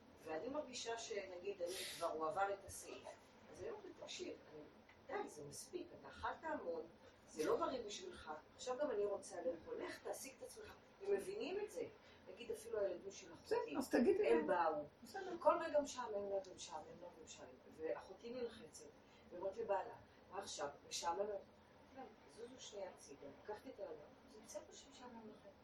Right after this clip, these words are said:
Speaker 1: פשוט תשמעו, ותשתעממו, זה בסדר."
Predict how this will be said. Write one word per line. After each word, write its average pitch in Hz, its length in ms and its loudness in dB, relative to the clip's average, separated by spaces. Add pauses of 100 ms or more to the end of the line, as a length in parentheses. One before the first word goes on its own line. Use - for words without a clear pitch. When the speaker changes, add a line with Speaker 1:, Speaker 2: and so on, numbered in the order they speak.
(260)
Speaker 1:
פשוט - 200 -8
תשמעו, 269 420 -4 (480)
ותשתעממו, 359 680 -2
זה 277 120 -2
בסדר." 311 420 4